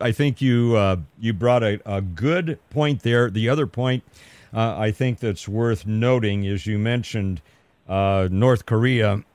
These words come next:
<clears throat> I think, Barbara, if we don't straighten up and fly right, we may follow the road of a Sri Lanka or a Venezuela. I think, uh, that is a great possibility. So that's why I'm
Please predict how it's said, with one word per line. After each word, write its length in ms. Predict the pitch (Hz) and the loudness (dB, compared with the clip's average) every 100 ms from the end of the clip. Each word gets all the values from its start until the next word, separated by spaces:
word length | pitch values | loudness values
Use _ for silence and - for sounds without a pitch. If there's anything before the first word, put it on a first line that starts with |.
| 160 151 | -2 0
<clears throat> 260 | 98 92 | 0 -2
I 140 | 113 120 | -2 0
think, 260 | 120 104 | -2 -2
Barbara, 380 | 107 117 117 120 | 0 2 2 2
if 240 | 101 92 | 0 -2
we 120 | 98 98 | -2 0
don't 420 | 120 127 123 - | 2 2 0 -6
straighten 500 | - 110 113 - 95 | -6 -2 -2 -2 0
up 260 | 98 104 95 | 0 0 -2
and 160 | 82 | -8
fly 340 | - 110 98 95 | -6 -2 0 0
right, 360 | 90 95 113 - _ _ _ _ _ _ _ 90 | 0 0 -2 -6 _ _ _ _ _ _ _ -12
we 220 | 92 123 131 | -2 2 4
may 360 | 131 147 127 | 2 2 0
follow 420 | 107 123 117 110 | 0 0 4 4
the 120 | 101 98 | 2 2
road 340 | 107 120 110 | 4 4 2
of 120 | 98 | 0
a 140 | 87 80 | 0 -4
Sri 280 | - 107 | -4 -2
Lanka 640 | 98 104 113 - 110 110 107 | 0 0 -2 -2 0 2 0
or 180 | 95 90 | 0 0
a 60 | 82 | 0
Venezuela. 920 | 92 92 87 - 95 95 85 64 - _ _ _ - | 0 0 -2 -4 0 0 -2 -6 -12 _ _ _ -4
I 140 | 90 | -2
think, 340 | 87 101 95 101 | 0 0 0 -2
uh, 300 | 90 85 82 | 0 0 0
that 260 | 90 95 | 0 0
is 360 | 92 92 90 - | 0 0 -2 -4
a 140 | 82 | -6
great 440 | 78 85 101 104 - | -6 -4 -2 -2 -4
possibility. 840 | 98 95 90 82 98 92 73 67 | -4 -2 -4 -4 -2 -2 -4 -8
So 160 | - 104 | -8 -4
that's 320 | 151 165 - | -2 -4 -4
why 240 | 127 127 | -2 0
I'm 340 | 110 107 98 | 0 0 -2